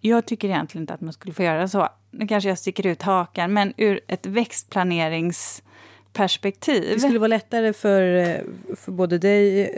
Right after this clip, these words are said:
Speaker 2: som är, ritar och mig i sådana
Speaker 1: Ja,
Speaker 2: fall
Speaker 1: men
Speaker 2: som
Speaker 1: så är det ju
Speaker 2: gräver.
Speaker 1: jättesvårt, och därför tycker jag, så att säga, när man planerar sin radhusträdgård så, så behöver man ha lite koll på vad är det för jord jag har under. Och om jag nu ska ta in en grävare så,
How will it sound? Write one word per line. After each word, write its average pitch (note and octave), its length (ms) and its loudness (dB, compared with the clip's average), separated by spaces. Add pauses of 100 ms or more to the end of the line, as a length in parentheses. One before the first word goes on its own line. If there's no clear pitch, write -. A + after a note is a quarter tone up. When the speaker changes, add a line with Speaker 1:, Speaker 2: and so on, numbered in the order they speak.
Speaker 2:
som G3+ 220 -2
är, G3 260 0
ritar F#3+ 500 2
och E3 160 2
mig E3 360 0
i D#3+ 40 -2
sådana E3 200 -2
Speaker 1:
Ja, C#4 40 6
Speaker 2:
fall B3+ 60 6
Speaker 1:
men B3 140 6
Speaker 2:
som C4+ 180 4
Speaker 1:
så A#3+ 60 6
är G#3+ 40 6 (160)
det F#3+ 60 6
ju G3 60 6
Speaker 2:
gräver. G3 100 6
Speaker 1:
jättesvårt, A#3 1080 0
och G#3+ 120 -2
därför A3 400 2
tycker B3 320 -4
jag, G3 100 0
så - 100 -2
att G3 140 -4
säga, F#3+ 360 2
när G3+ 160 0
man F#3+ 260 0
planerar G3 480 2
sin A#3+ 220 0
radhusträdgård F#3+ 920 0
så, G3 240 0
så G3+ 140 -4
behöver G#3 300 2
man G3 160 2
ha G3+ 160 2
lite F#3+ 260 0
koll F3+ 280 -2
på F#3+ 160 -6
vad G#3+ 200 0
är G#3 240 4
det F#3+ 120 0
för - 160 -2
jord F#3+ 320 2
jag F3+ 100 2
har F3 320 0
under. G3+ 800 2 (460)
Och - 240 0
om G#3 320 4
jag A#3 180 4
nu G#3 140 2
ska F#3 220 -4
ta - 140 -4
in F3+ 220 0
en F3+ 140 0
grävare F3 720 0
så, F#3+ 360 0